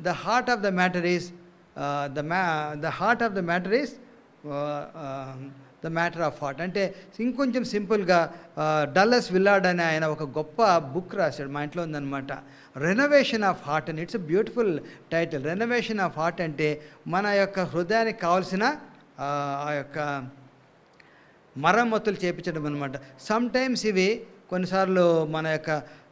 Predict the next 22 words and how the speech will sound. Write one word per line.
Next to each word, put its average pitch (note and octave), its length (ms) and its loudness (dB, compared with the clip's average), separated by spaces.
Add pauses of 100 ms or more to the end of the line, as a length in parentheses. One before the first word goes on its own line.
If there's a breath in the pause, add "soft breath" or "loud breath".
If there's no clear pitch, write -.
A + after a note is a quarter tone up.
ఈ, F3+ 340 2
uh, D#3+ 420 0
taking C#4 300 4
care G#3+ 140 6
of G3 120 4
our F3+ 200 0
heart F3+ 360 -2
is E3 100 -2
the D3+ 120 -2
most D#3+ 240 -6
important C3 380 -8
thing. C3+ 140 -8 (480 loud breath)
As E3+ 260 2
believers F#3+ 460 4
మనము D#3+ 440 0 (300 loud breath)
మన D#3 200 0
యొక్క E3 260 0
హృదయ F3 460 4
పరిస్థితి F#3+ 520 2
ఎలా E3+ 220 6
ఉందని F3+ 300 2
గుర్తించడము, G3+ 800 0